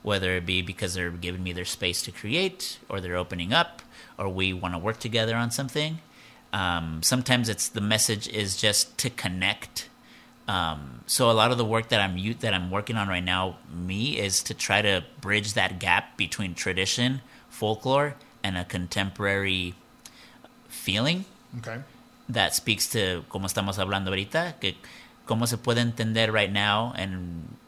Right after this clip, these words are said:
Speaker 1: pero que esté cool y que me gusta, and that's badass, like, for it to feel that way, but at the same time have this traditional sopa de fideo,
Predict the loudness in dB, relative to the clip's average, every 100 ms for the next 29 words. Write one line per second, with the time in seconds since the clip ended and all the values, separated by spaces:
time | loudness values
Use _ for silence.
0 | -8 -4 -4 -4 -4 -4 -2 0 2 2
1 | -2 -10 -20 -20 -14 -6 -4 -4 -4 -2
2 | 0 0 0 2 4 2 -2 -12 -12 -6
3 | -2 -2 0 2 6 6 6 2 -2 -2
4 | -2 0 0 0 -2 2 4 4 4 2
5 | 2 2 2 0 -4 -2 0 0 0 2
6 | 4 4 2 -2 -2 -2 -2 -2 -4 -2
7 | -2 -2 -2 -2 -4 -4 -2 0 0 -2